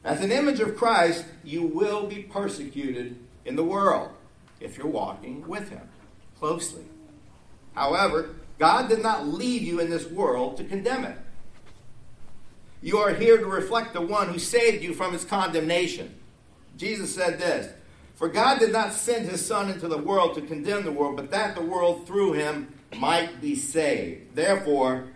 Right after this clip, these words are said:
let your light so shine before men that they may see your good works and glorify your Father which is in heaven." So,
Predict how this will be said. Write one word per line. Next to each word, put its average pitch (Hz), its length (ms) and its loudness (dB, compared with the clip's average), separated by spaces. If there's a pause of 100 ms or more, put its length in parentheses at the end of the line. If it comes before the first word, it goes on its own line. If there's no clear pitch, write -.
(280)
let 208 440 0
your 202 160 4
light 190 400 2
so 175 240 -2
shine 175 460 -2
before 156 300 -2
men 151 260 -4
that 127 160 -4
they 156 140 0
may 165 140 0
see 269 260 -4
your 240 180 2
good 180 220 0
works 185 460 4 (400)
and 147 240 -2
glorify 147 680 2
your 131 120 -4
Father 131 560 -2 (580)
which 127 160 -14
is 151 140 -10
in 165 100 -6
heaven." 196 420 -8 (4000)
So, 156 400 2